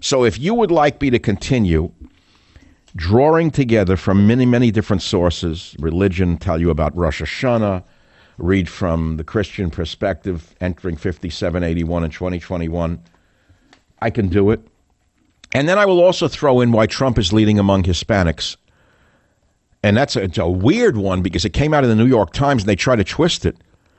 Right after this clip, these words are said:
It says his, he's moving up in Hispanics.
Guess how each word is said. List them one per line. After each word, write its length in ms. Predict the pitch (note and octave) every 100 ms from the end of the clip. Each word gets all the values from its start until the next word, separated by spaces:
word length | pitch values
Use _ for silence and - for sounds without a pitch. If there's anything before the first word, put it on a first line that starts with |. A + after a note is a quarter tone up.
| _ _ _ _
It 160 | - A#2
says 320 | - E3 C#3
his, 240 | A#2 -
he's 320 | - A2 G2+ G2
moving 340 | B2 C3 A#2+
up 160 | A2+ B2
in 60 |
Hispanics. 720 | A2+ - C3+ C#3 G2+ - -